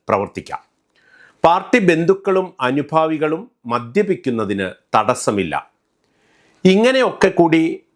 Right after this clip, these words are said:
കുറച്ച് ഐസ് കട്ട കൂടി ഇട്ടുകൊണ്ടാണ് മാഷ് തൻ്റെ മദ്യ നയരേഖ അവസാനിപ്പിച്ചത്. വിശദീകരണങ്ങൾ നിറഞ്ഞു കവിഞ്ഞതോടെ കുടിക്കാത്ത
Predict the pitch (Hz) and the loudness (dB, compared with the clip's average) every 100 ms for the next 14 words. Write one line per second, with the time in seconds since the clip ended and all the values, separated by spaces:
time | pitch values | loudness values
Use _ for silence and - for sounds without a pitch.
0 | - 151 156 156 156 143 - 139 170 208 | 0 2 2 0 0 0 0 2 2 -4
1 | 202 247 160 - 135 127 127 117 - 127 | -4 -2 -2 -2 -4 -2 -2 -4 -2 -2
2 | 120 107 92 80 - _ _ 110 127 143 | 0 0 -2 -8 -18 _ _ 0 0 0
3 | - 175 - - 113 110 101 - 113 127 | -4 -8 -8 -6 -4 -4 -6 -6 -2 -2
4 | 131 139 185 - _ - 113 117 147 160 | -2 -2 -2 -2 _ -10 -4 -2 0 0
5 | 123 98 - 85 - _ _ - 107 113 | -2 -6 -8 -10 -12 _ _ -2 -2 -2
6 | 107 92 95 - 76 _ _ _ _ _ | -6 -6 -10 -18 -20 _ _ _ _ _
7 | _ _ _ _ - 196 202 247 269 262 | _ _ _ _ 2 2 4 2 4 2
8 | 247 240 226 214 165 160 190 208 170 127 | 0 -2 -2 -2 0 0 0 -4 -4 -4
9 | 139 143 123 107 80 - _ _ _ _ | -4 -2 0 -2 -4 -12 _ _ _ _
10 | - 170 165 208 240 233 240 | 0 2 2 2 2 2 0